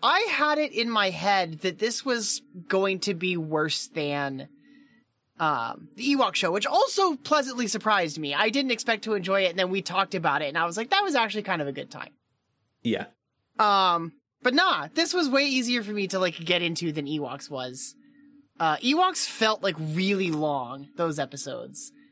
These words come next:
Speaker 2: Yeah, uh,
Speaker 1: And
Speaker 2: I,
Speaker 1: talking
Speaker 2: I
Speaker 1: through it was
Speaker 2: agree.
Speaker 1: good, but this is
Speaker 2: I
Speaker 1: snappy in a way that I liked.
Speaker 2: It's very, um, I was actually, I was c-, thinking as I was watching them, how quickly everything happens.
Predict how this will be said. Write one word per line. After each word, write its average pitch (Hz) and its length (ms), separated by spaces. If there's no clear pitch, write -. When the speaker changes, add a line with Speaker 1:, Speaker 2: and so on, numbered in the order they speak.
Speaker 2:
Yeah, 240 360
uh, - 40
Speaker 1:
And 247 200
Speaker 2:
I, 240 300
Speaker 1:
talking 359 340
Speaker 2:
I - 100
Speaker 1:
through 262 180
it - 20
was 139 120
Speaker 2:
agree. 110 120
Speaker 1:
good, 139 240
but 139 280
this 240 180
is 214 80
Speaker 2:
I - 20
Speaker 1:
snappy 202 760
in 175 120
a 165 60
way 151 160
that 143 100
I 131 80
liked. 123 400
Speaker 2:
It's 147 180
very, 180 480
um, 131 460
I 131 80
was 147 260
actually, 151 300
I 147 40
was 143 120
c-, - 240
thinking 180 320
as 135 160
I 131 60
was 123 120
watching 123 300
them, 110 400
how 156 160
quickly 156 460
everything 120 340
happens. 107 600